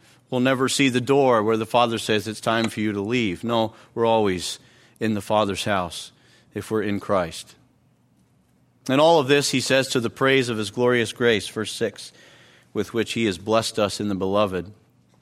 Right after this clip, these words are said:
We find that his grace he has lavished upon, uh, us. Look at the redemption that Jesus has given us through his blood. We just sang about the cross.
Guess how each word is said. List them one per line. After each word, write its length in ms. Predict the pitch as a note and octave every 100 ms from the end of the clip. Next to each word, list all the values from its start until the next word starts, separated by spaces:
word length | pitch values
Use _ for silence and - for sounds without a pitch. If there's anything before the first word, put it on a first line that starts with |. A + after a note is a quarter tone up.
| _ A2+
We 60 |
find 300 | A2 C3 B2
that 120 | A2+
his 200 | A2+ B2
grace 520 | G#2 A#2+ C3+ C3 - - - -
he 160 | C3+
has 240 | B2 A2 - - -
lavished 560 | A2 B2+ D3+ D3+ - -
upon, 500 | G#2 A#2 A2 G2 G2 - - _ -
uh, 40 |
us. 720 | G2+ G2 - A2 E2+ - - - _ _ _ _ _ _ G#2
Look 220 | A#2+ B2+
at 80 | A2+
the 80 |
redemption 540 | A#2 A2+ C3+ C3+ - A#2+
that 100 | A2+
Jesus 480 | A2+ C3 A#2 A2+ B2
has 220 | A2+ - - - - _
given 280 | C#3+ D3 C#3
us 180 | C3+ -
through 140 | C#3+
his 220 | B2+ A2+ G2+
blood. 380 | A#2 B2+ C#3
We 100 | A#2
just 200 | A2 A#2
sang 200 | - C3
about 240 | B2+ A#2 A2
the 80 | A#2
cross. 640 | - A#2+ B2+ C3+ -